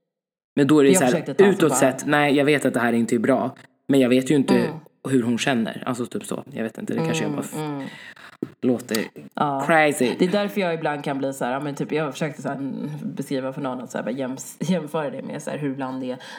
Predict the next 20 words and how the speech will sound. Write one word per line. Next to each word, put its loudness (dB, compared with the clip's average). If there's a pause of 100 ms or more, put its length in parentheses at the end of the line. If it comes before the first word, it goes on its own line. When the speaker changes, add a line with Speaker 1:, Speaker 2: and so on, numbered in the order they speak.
Speaker 2:
när -4
kvinnor -4
blir -6
antastade -6
och -6
man -8
ser -2
det -10
här, -10
liksom. -4
Speaker 1:
Mm. 2 (680)
Speaker 2:
Att -4
då -2 (120)
råder -4
ingen -4
tvekan -4
om -8
att -12
man -6
liksom -8